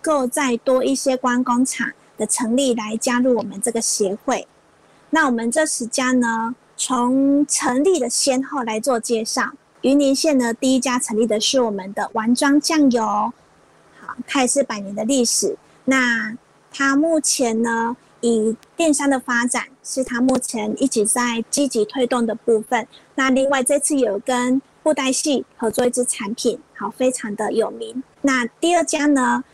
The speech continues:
是兴隆毛巾。兴隆毛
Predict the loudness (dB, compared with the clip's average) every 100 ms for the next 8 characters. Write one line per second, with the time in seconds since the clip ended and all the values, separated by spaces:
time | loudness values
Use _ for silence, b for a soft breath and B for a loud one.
0 | _ -6 0 4 4 6 4 2 0 0
1 | 0 0 -2 -4 -6 -2 2 2 0 B
2 | B -2 0 2 0